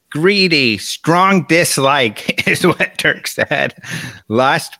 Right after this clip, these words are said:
profit." <laughs> Rodrigo says, "Lost profit." That's funny. I,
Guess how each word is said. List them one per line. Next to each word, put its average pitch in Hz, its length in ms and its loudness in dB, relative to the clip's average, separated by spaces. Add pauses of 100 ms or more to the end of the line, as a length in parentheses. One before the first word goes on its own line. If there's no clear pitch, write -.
profit." 127 760 0
<laughs> - 80 -4
Rodrigo 165 760 2
says, 131 320 -2
"Lost 110 380 0
profit." 98 360 -2
That's 95 180 -8
funny. 95 280 -10
I, 113 200 -4